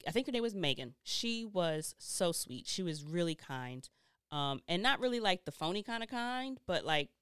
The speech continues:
just, I'm a nice person kind of kind, you know? Not, "This is my job, so I'm being nice to you."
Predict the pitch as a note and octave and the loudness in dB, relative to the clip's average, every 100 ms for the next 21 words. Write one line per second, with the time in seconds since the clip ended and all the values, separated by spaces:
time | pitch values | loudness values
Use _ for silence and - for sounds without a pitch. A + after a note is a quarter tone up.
0 | _ C4 C4 - _ _ - G3 G#3+ G#3 | _ -4 -4 -10 _ _ -8 -4 -2 -2
1 | - A#3 G3+ - - - - D3+ - C#3+ | -2 -2 -2 -4 -12 -12 -12 -14 -14 -6
2 | D#3+ F3 G3+ - - _ E3 D#3+ - F#3 | -2 -2 -4 -16 -20 _ 0 0 2 0
3 | F3 E3 D3 C#3 D3+ C#3+ C3+ - D3 D3 | 0 -2 -2 2 4 4 2 0 -2 0
4 | C#3 C3+ C#3 D3 - F#3 G#3 | -2 2 2 0 -2 -2 -2